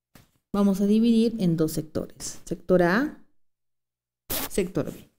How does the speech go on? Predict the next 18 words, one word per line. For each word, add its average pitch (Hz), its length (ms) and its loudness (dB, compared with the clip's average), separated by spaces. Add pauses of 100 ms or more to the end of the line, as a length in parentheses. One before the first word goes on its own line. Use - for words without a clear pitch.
(640)
Recordando 226 920 2 (300)
que 160 240 -4
A 151 160 -2
más 208 240 0
B 175 340 0 (680)
va 156 60 -4
a 156 80 -4
ser 151 220 -2
igual 156 520 0
a 143 140 -2
doscientos. - 880 -12 (2250)
Muy 311 140 2
bien, 151 420 0 (100)
del 226 220 2
primer 277 320 -2
triángulo, 165 720 -2 (400)
vamos - 260 -16
a 165 120 -14